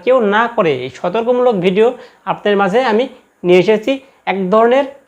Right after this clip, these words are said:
চক্র, এক ধরনের প্রতারক চক্র আছে, যারা বিকাশ বলেন, নগদ বলেন, রকেট বলেন, এরা বিকাশ,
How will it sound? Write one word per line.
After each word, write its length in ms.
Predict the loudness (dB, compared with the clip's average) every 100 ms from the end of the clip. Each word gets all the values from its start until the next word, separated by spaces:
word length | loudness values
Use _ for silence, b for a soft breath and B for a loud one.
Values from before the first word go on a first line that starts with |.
| -4
চক্র, 460 | -2 -2 -2 -4 -4 -8 _ _ -20 -14
এক 280 | -8 -6 -2
ধরনের 240 | 0 0 0
প্রতারক 420 | -2 0 0 0 -2
চক্র 320 | -4 -2 0
আছে, 320 | 0 0 0 -2 B B -2
যারা 260 | 2 2 -2 -16 -6
বিকাশ 400 | -2 2 2 2
বলেন, 320 | 0 2 0 -4 -6
নগদ 280 | -2 0 0
বলেন, 400 | -2 -2 -2 -4 -10 -6
রকেট 280 | -2 -2 0
বলেন, 320 | 2 2 0 -4 B B 0
এরা 260 | 2 2 0 -10
বিকাশ, 380 | -4 2 2 2